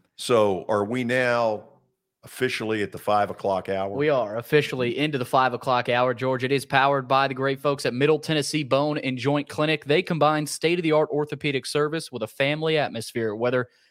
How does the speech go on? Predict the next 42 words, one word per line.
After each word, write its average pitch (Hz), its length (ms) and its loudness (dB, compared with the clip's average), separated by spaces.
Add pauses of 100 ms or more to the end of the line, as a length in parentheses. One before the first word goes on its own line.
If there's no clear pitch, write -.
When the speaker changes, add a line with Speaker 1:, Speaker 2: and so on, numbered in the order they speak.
(180)
Speaker 2:
it's 135 140 -4
a 123 60 -2
sports 160 380 -2
injury, 156 380 0
a 120 40 0
sprained 147 400 -2
ankle, 151 320 -2
or 143 140 -2
a 110 40 -2
major 139 300 -2
joint 135 300 -2
replacement, 127 560 -4 (320)
M 165 140 0
T 160 160 -4
B 143 180 0
J 139 260 2
has 123 260 -2
the 107 100 -6
staff, 139 600 -2
training, 139 500 -4
and 135 200 -4
equipment 143 500 -2
that 120 160 -4
you 147 220 -4
need 127 240 -2
to 113 60 -12
take 123 220 -6
care 131 200 -2
of 120 80 -2
any 139 160 -2
patient 143 440 -4 (360)
in 120 140 -4
any 156 280 -2
circumstance. 120 840 -4
Visit 175 320 0
them 190 160 2
on 175 160 2
the 202 60 2
web 143 300 2
if 147 140 -4
you're 165 140 -2
interested 143 440 -4